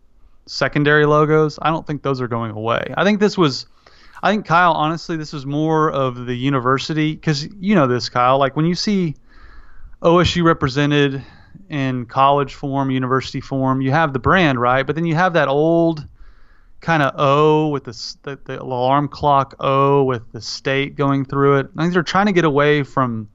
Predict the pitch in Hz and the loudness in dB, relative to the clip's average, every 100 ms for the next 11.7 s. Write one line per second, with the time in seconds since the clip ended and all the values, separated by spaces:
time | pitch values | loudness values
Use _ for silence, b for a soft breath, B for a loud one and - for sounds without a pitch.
0 | _ - - 139 123 120 120 - - - | _ -20 -6 -4 -2 -2 -2 -4 -12 -20
1 | - - - - - - - 190 196 180 | -20 -20 -20 -20 -20 -12 -2 0 2 2
2 | 156 143 - - 175 180 165 170 165 156 | 2 0 -8 0 2 2 0 -4 -4 -6
3 | - 143 135 117 156 135 - - 135 143 | -4 -4 -4 -6 -6 -6 -6 -6 -2 0
4 | 143 135 127 127 123 127 135 123 117 117 | 2 2 2 2 0 -2 0 2 2 0
5 | 117 123 135 139 110 - 143 - 131 - | 0 0 0 0 0 -2 -4 -4 -10 -12
6 | - b b b b b - - 139 143 | -16 b b b b b -10 -4 0 2
7 | 139 143 143 135 123 120 120 139 131 127 | 2 2 2 2 0 -2 -2 0 2 2
8 | 127 117 117 110 120 123 135 135 135 135 | 0 2 2 2 -2 -6 -2 -2 -2 -2
9 | 131 123 117 - 135 127 120 131 120 156 | -4 -4 -8 -6 -4 -4 -2 -2 0 0
10 | 185 180 - 175 160 147 143 135 139 127 | 0 0 0 2 2 4 2 0 -2 -4
11 | 123 120 135 131 131 131 | -6 -4 -2 0 0 -2